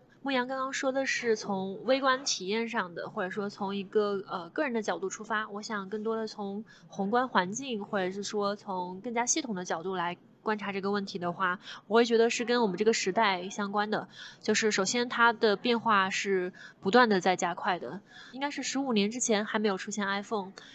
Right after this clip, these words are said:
再往回到，呃，二十年，零一年左右的时候，大家家里面都没有电脑，但是现在大家手边都有一个电脑，都有一个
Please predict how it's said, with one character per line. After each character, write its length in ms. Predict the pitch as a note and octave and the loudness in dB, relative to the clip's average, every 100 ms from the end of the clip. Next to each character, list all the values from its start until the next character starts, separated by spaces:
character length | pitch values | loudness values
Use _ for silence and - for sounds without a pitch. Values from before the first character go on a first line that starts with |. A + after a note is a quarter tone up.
| - - - | -20 -20 2
再 160 | C#4 | 6
往 180 | A#3 F#3 | 8 6
回 240 | F#3 F#3+ | 2 -2
到， 540 | F#3+ A3+ G3+ F#3 - - _ _ | 6 8 8 6 2 -8 _ _
呃， 180 | F#3 F#3 | -2 0
二 200 | - A#3 | 2 2
十 200 | A3 G3+ | 2 -2
年， 360 | F#3+ F3 F3 - - _ | -4 -4 -6 -12 -18 _
零 140 | G3+ | -2
一 140 | G#3+ B3+ | -2 0
年 180 | A3+ G#3 | -2 0
左 120 | G3+ | 0
右 100 | F#3+ | 0
的 80 | G3 | -2
时 100 | G3 | -2
候， 120 | F#3 | 0
大 100 | G#3 | 0
家 160 | G3+ | 0
家 220 | G3+ A3+ G#3 | 0 -2 -2
里 80 | |
面 100 | G3 | -2
都 80 | F3+ | 0
没 80 | G3+ | 0
有 100 | F#3 | 2
电 200 | E3+ G3+ | 0 0
脑， 180 | F3+ F3 | 0 -2
但 100 | G3+ | -4
是 60 | |
现 180 | G3+ A3 | -2 0
在 120 | G#3 | 0
大 100 | G3+ | 2
家 100 | G#3 | 2
手 200 | A3 - | 4 2
边 200 | B3 G3+ G#3 | 2 0 2
都 80 | G#3 | 4
有 100 | E3+ | 2
一 80 | |
个 100 | E3 | 0
电 160 | F3+ F3 | -4 -6
脑， 280 | C#3 F2 - - _ | -8 -10 -14 -20 _
都 120 | G#3+ | 4
有 140 | G#3+ F#3 | 6 8
一 100 | F3+ | 6
个 300 | F#3 G3 F#3 | 8 8 8